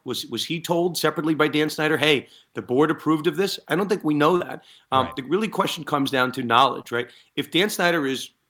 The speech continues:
Speaker 1: duping everyone and saying, "Hey, the board approved of this, we're all good,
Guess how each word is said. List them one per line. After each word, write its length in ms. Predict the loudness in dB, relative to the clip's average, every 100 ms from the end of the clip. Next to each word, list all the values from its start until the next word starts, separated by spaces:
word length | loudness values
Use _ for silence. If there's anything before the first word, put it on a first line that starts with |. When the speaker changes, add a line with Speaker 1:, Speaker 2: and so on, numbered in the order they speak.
| _ _ 0
Speaker 1:
duping 340 | 0 2 2
everyone 380 | 2 2 -2 -4
and 80 | -2
saying, 160 | 2
"Hey, 160 | 2 2
the 140 | -4
board 260 | -2 0 0
approved 320 | 0 -2 0
of 60 | 0
this, 280 | 0 -2
we're 160 | -2 2
all 120 | 2
good, 360 | 0 0 0